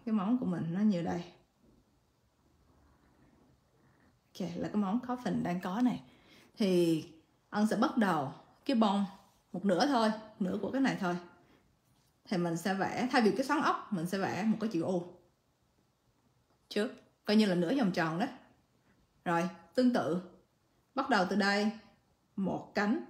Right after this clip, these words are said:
tiếp theo hai cánh, dừng. Rồi, tiếp theo, bắt đầu cũng từ cái thành này đi ra. Mình biết là mình không có nên vẽ đụng cái mí giữa, đúng không? Thì mình dừng ở ngắn ngắn chút xíu. Một cánh nữa,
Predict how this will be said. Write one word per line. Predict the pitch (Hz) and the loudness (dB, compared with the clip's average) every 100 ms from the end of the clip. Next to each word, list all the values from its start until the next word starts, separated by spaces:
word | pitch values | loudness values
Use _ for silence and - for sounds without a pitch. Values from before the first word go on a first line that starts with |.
| - _ _ | -18 _ _
tiếp | 262 269 262 | -4 -2 -2
theo | 202 202 208 - _ _ _ _ | 0 0 -2 -6 _ _ _ _
hai | - 190 185 180 | -8 -2 -2 -2
cánh, | 180 226 - - _ _ _ | -4 -4 -8 -20 _ _ _
dừng. | 196 190 135 - - _ _ - | 2 2 2 -8 -20 _ _ -4
Rồi, | 185 165 - - | -2 -2 -6 -6
tiếp | 294 302 | -4 0
theo, | 269 208 214 - - | 2 2 0 -6 -8
bắt | 247 311 | -4 -2
đầu | 208 160 156 165 - | 0 0 -2 -6 -8
cũng | - 170 277 | -4 -2 2
từ | 190 175 | 2 2
cái | 180 | 2
thành | 185 170 | 0 0
này | 160 147 175 - _ _ - | -2 -4 -8 -12 _ _ -4
đi | 208 | 0
ra. | 202 196 208 - - - | 2 2 0 -10 -20 -2
Mình | 202 | 4
biết | 240 427 | 4 6
là | |
mình | 226 220 | 4 6
không | 254 | 4
có | 302 | 4
nên | 311 247 233 | 6 6 6
vẽ | - 277 | 2 0
đụng | 220 147 156 220 | 0 0 -2 0
cái | 285 | 2
mí | 330 339 | 4 4
giữa, | 175 269 | 2 2
đúng | 349 339 | 0 2
không? | 277 254 - - | 0 -2 -14 -6
Thì | 190 | -2
mình | 185 185 | 0 2
dừng | 196 185 175 | 4 2 0
ở | 127 160 | -4 0
ngắn | 262 285 302 | 0 2 2
ngắn | 254 330 | 2 2
chút | 330 330 | -2 -2
xíu. | 254 311 - - _ _ _ - _ _ _ _ _ _ _ _ _ _ _ _ _ _ _ 190 | 0 0 -4 -18 _ _ _ -20 _ _ _ _ _ _ _ _ _ _ _ _ _ _ _ -8
Một | 180 | -4
cánh | 196 277 | 0 2
nữa, | 247 - | 2 0